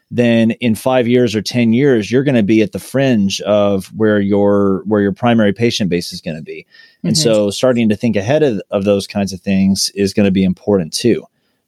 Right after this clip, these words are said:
Speaker 2: Absolutely.
Speaker 1: Well, how do we start to incorporate that kind of long-term strategic thinking into the buying decision or into the building decision? 'Cause we don't wanna move seven times over the course of twenty
Speaker 2: <laughs>
Speaker 1: years, right? It is, it, it,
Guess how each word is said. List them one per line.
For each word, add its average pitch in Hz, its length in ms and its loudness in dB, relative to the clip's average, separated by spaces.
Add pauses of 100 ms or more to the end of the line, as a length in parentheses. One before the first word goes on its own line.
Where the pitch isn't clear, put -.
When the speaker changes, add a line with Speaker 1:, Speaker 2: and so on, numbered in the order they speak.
(100)
Speaker 2:
Absolutely. 147 680 -2 (460)
Speaker 1:
Well, 127 140 2
how 175 160 -4
do 233 80 0
we 220 80 2
start 180 260 0
to 160 80 0
incorporate 139 640 0
that 107 180 -2
kind 123 180 0
of 104 80 0
long-term 120 560 0
strategic 104 480 -4
thinking 120 340 -2
into 107 260 -2
the 98 120 -2
buying 110 320 0
decision 90 400 -8
or 92 100 -6
into 95 180 -8
the 95 80 -8
building 101 360 -2
decision? 87 420 -10 (380)
'Cause 127 120 0
we 147 80 4
don't 185 200 2
wanna 147 340 2 (540)
move 123 560 2
seven 135 420 -2
times 110 500 -2
over 101 140 0
the 98 100 -4
course 110 360 -4
of 90 120 -8
twenty 110 240 -6
Speaker 2:
<laughs> 101 120 -4
Speaker 1:
years, 101 240 -4
right? 113 200 0 (280)
It 143 120 2
is, 135 160 0 (120)
it, 147 240 2
it, 135 100 -4